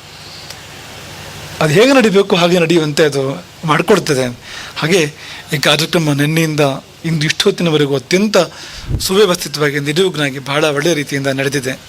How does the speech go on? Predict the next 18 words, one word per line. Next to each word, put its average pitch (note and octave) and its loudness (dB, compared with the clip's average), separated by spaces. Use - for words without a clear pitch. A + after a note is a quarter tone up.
ನೀವು G3 2
ಎಲ್ಲ D#3 2
ಬಂದು D#3+ 0
ಸೇರಿದ್ದೀರಿ. D3+ 0
"ಸಂಪ್ರೀತಿ D#3+ 0
ಭೋಜ್ಯಾನ್ಯ D#3 2
ಅನ್ನಾನಿ", C#3 -2
ಊಟ D3+ 2
ಇದೆ E3 4
ಈಗ B2 -4
ಮುಂದೆ. D3 0
ಆ E3+ 2
ಊಟದಲ್ಲಿ G#3 4
ರುಚಿ A3 2
ಯಾವುದು A3+ 6
ಅಂದರೆ F#3+ 2
ಸಂಪ್ರೀತಿ F#3 0
ಅಂತ. C3 -14